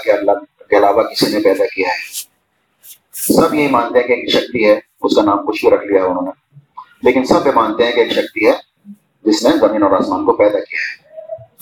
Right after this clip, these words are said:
وہی مانتے تھے۔ تو اس کے حوالے سے اللہ تعالیٰ کہہ رہا ہے کہ تمہیں شک ہے جو آسمان اور زمین کا خالق ہے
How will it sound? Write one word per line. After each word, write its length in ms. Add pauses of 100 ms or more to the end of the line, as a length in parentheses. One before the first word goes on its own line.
(260)
وہی 140
مانتے 340
تھے۔ 280 (840)
تو 140 (180)
اس 120
کے 60
حوالے 260
سے 100
اللہ 100
تعالیٰ 300
کہہ 80
رہا 160
ہے 40 (1300)
کہ 160
تمہیں 220
شک 180
ہے 80
جو 100
آسمان 300
اور 160
زمین 160
کا 80
خالق 380
ہے 160